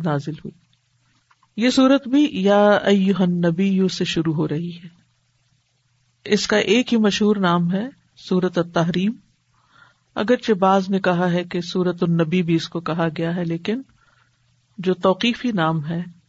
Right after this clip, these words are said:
وہ سورت التحریم ہی ہے۔ اس سورت کا نام التحریم اس لیے رکھا گیا کہ تحریم کا مطلب ہوتا ہے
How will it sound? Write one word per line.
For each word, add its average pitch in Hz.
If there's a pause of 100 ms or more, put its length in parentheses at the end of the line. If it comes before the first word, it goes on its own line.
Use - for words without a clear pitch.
(160)
وہ 175
سورت 180
التحریم 165 (100)
ہی 160 (100)
ہے۔ - (2000)
اس 202
سورت 247
کا 214
نام 190 (540)
التحریم 196
اس 208
لیے 247
رکھا 175
گیا 165
کہ 180
تحریم 185
کا 226
مطلب 180
ہوتا 170
ہے 196